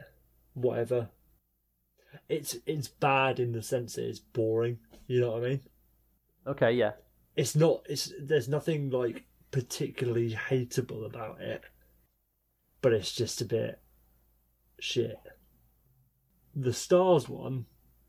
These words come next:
Speaker 1: I feel like the more I look at it, the more I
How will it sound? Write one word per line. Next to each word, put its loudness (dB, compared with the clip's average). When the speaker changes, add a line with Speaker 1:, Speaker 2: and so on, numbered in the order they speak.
Speaker 1:
I -6
feel 2
like -2
the 0
more 2
I 2
look 0
at -2
it, -6
the -6
more -2
I -4